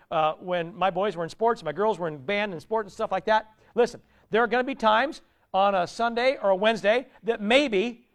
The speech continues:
I won't be in church, even as the pastor, because I am a father. And I need to be at my kids' things." I'm not gonna make a habit of it, but there might be a wrestling meet or two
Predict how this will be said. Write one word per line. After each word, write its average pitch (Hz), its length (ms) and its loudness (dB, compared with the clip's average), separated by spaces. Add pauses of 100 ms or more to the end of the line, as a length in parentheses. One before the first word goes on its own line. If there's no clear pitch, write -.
(160)
I 208 160 6
won't 220 280 -4
be 233 120 -4
in 226 100 -4
church, 262 320 0
even 262 220 -4
as 262 140 2
the 247 80 -10
pastor, 233 480 2 (160)
because 233 320 -2
I 247 340 2
am 247 140 -4
a - 20 -2
father. 277 480 6 (1200)
And 190 120 2
I 233 120 4
need 262 160 -4
to 247 80 -2
be 254 460 -2 (100)
at 208 100 0
my 233 160 2
kids' 247 240 0
things." 247 300 2 (100)
I'm 311 80 -4
not 330 140 4
gonna 294 120 -2
make 262 140 2
a 170 60 -8
habit 185 280 4
of 208 120 6
it, 285 160 4 (180)
but 247 140 0
there 277 140 10
might 294 280 4
be 285 120 0
a 269 60 4
wrestling 262 380 2
meet 254 120 -2
or 233 80 0
two 247 220 -4